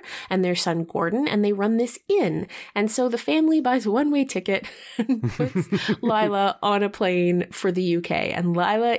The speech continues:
Speaker 1: is livid pissed.
Speaker 2: She is not happy about it. It's only three months. Like, she knows when she'll come back. But at the same time, she feels like her family is basically throwing their hands in the air and saying, "We don't know what to do with you, so you need to go away for a while,"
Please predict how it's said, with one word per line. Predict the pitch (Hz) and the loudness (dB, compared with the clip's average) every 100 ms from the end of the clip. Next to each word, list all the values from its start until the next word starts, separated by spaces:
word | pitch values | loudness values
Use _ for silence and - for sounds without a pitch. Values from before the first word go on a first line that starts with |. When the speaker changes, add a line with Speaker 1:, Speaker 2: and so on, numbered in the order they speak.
| - | 0
Speaker 1:
is | 170 175 175 175 - - _ | 2 2 0 -2 -10 -20 _
livid | 226 226 226 202 185 | 0 2 2 2 0
pissed. | 180 208 202 - - - - | 0 -2 0 -2 -4 -8 -10
Speaker 2:
She | - 120 | -4 0
is | 117 80 | 0 -2
not | 90 90 87 120 | -2 -2 0 0
happy | 123 117 104 95 | 0 -2 -2 -2
about | 85 80 | 0 -2
it. | 85 82 85 - | 0 -2 -2 -4
It's | 156 151 | -2 0
only | 151 180 | 0 -2
three | - 143 | 0 2
months. | 120 95 82 - | 2 0 -2 -4
Like, | 95 | -2
she | - | 0
knows | 110 98 95 101 98 | 2 2 2 0 -2
when | 95 82 | -2 -2
she'll | 87 87 | -2 -4
come | - 92 80 | -4 -6 -6
back. | - 71 120 - - - - - | -4 -2 -4 -6 -18 -20 -18 -6
But | 101 | -4
at | 90 | -2
the | 98 | -2
same | - 95 90 | -2 -2 -2
time, | 87 - 117 107 92 90 87 90 87 - - | -4 -2 -2 0 -2 -2 -2 -4 -6 -12 -10
she | - 127 127 | -4 0 0
feels | 131 123 107 | 0 -2 0
like | 107 - | -4 0
her | 107 95 | 0 0
family | - 92 92 90 | -2 -2 0 0
is | 87 | -2
basically | - 87 - - 87 | -2 -2 -2 -2 -4
throwing | - 117 110 104 | -4 -2 0 0
their | 98 | 0
hands | 95 87 95 | 0 -2 -2
in | 90 | -2
the | 87 | 0
air | 85 | -2
and | 87 | -2
saying, | 82 85 82 | -2 -2 -2
"We | 113 | -2
don't | 117 | 0
know | 113 | 0
what | 98 95 | -2 -2
to | |
do | 87 87 | -2 -2
with | 85 | -2
you, | 82 78 | -4 -4
so | 92 | -4
you | 90 87 | -2 -2
need | 85 82 | -2 -2
to | 87 | -2
go | 82 | -2
away | 82 78 73 82 | -2 -2 -2 -2
for | 104 113 | -2 -2
a | 113 | 0
while," | 117 135 175 | 0 0 -2